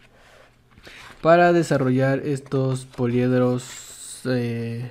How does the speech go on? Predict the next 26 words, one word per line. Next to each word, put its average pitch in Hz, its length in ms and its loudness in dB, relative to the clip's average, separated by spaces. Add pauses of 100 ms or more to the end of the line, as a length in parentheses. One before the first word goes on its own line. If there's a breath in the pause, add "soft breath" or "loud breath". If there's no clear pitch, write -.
(100)
de 135 240 -8
Arquímedes 196 920 0
o 156 260 -2
platónicos. 160 680 -4 (1080 soft breath)
Y 185 220 2
lo 175 100 6
interesante 165 680 2
de 175 120 4
esto 175 200 0
es 170 120 0
que 165 160 -2
todas 156 260 0
estas 156 260 -2
figuras 143 480 0
se 147 540 -2
logran 135 480 0
realizar 123 540 -4
con 143 260 -2
la 131 100 -2
misma, 113 800 -6 (1200 soft breath)
eh, - 380 -10 (260)
módulo, 151 460 6 (240)
con 123 100 -2
el 123 80 0
mismo 131 380 2
patrón. 113 400 -4